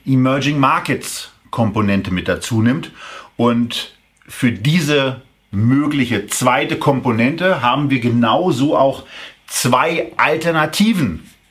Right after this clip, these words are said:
ausgewählt. Nämlich einmal die, wo es wirklich auch da wieder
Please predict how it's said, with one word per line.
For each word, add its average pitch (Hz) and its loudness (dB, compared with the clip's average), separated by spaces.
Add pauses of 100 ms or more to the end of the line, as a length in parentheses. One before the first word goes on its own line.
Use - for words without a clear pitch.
(380)
ausgewählt. 107 0 (400)
Nämlich 120 2
einmal 180 0
die, 135 -2 (480)
wo 98 -10
es 92 -4
wirklich 113 -4 (520)
auch 101 0 (100)
da 131 0
wieder 95 -2